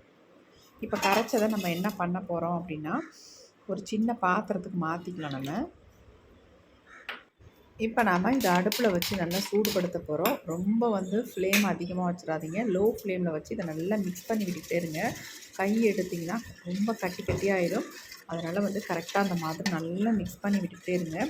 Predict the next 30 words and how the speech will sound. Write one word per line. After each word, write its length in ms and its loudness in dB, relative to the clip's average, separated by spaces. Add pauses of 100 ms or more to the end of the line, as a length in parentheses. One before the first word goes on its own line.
(500)
அஹ், 200 -2
ரொம்ப 400 2
கட்டியாவும் 540 2
இருக்கக்கூடாது, 480 0
ரொம்ப 420 2
வந்து 320 2
தண்ணியாவும் 480 -2
இருக்கக்கூடாது. 480 -4
அந்த 280 2
மாதிரி 300 2
ஒரு 180 2
க்ரீம் 340 2
பதத்துக்கு 420 -4
வந்தோடனே 300 -4
நம்ம 160 -2
ஸ்டவ்வை 280 -2
வந்து 200 -2
ஆஃப் 240 -2
பண்ணிடலாம். 480 -4 (2500)
பாருங்க, 340 0
லைட்டா 420 0
ஹீட் 360 -2
ஆன 300 2
உடனே 300 0
எப்படி 240 -2
வந்து 180 0
கட்டி 240 -6
கட்டியா 280 -2
ஆயிடுது 280 0
பாருங்க. 340 -4